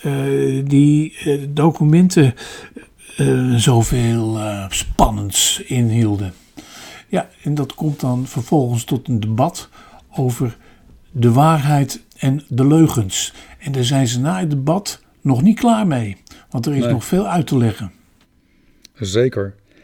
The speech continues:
Speaker 2: Ja, ik heb toch wel bijna de hele avond, middag en nacht zitten kijken. En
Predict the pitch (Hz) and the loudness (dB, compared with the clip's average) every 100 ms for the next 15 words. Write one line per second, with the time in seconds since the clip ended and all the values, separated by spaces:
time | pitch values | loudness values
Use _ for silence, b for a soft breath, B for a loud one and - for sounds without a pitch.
0 | b - 175 131 135 - - 160 - 123 | b -6 0 4 4 4 -2 -2 2 2
1 | 120 110 95 104 - 107 113 120 110 107 | 2 0 -6 -18 -10 -6 -2 -2 -2 -2
2 | 107 110 113 110 110 107 _ _ 123 113 | -2 -2 -2 -2 -6 -8 _ _ -8 -8
3 | 113 110 - 117 120 110 107 - 113 117 | -8 -10 -8 -4 -2 -4 -8 -10 -8 -6
4 | 113 - 110 110 139 127 107 131 117 156 | -6 -6 -8 -6 -4 -2 -4 -6 -10 -10